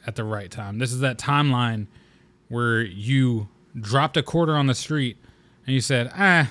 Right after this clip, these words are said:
I'm not gonna pick it up today." This is the timeline. This is that one. This is, this is the timeline where you decided not to shower today. Why did you do it?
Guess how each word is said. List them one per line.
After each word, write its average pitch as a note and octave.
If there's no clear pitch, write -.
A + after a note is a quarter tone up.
I'm D#3+
not C3+
gonna G#2+
pick G#2+
it G2+
up G2+
today." G#2+
This D#3+
is F3
the F3+
timeline. E3+
This C#3
is D3+
that D#3
one. C3+
This A#2
is, A#2+
this C#3
is C3+
the C#3
timeline C#3+
where A#2+
you B2
decided B2
not C3
to C3
shower D#3
today. G#2+
Why G2
did C3
you E3+
do A#3+
it? -